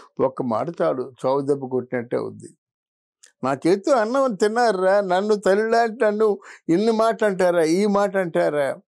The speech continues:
అన్నారు. చంద్రబాబు నాయుడు గుండె పగిలి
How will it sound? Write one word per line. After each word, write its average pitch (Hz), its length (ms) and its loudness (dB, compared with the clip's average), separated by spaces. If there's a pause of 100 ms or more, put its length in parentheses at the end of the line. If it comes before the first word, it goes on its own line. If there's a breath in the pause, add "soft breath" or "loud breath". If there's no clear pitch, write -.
(360)
అన్నారు. 135 460 -2 (1600 soft breath)
చంద్రబాబు 214 720 2
నాయుడు 196 360 2
గుండె 185 360 0
పగిలి 190 460 0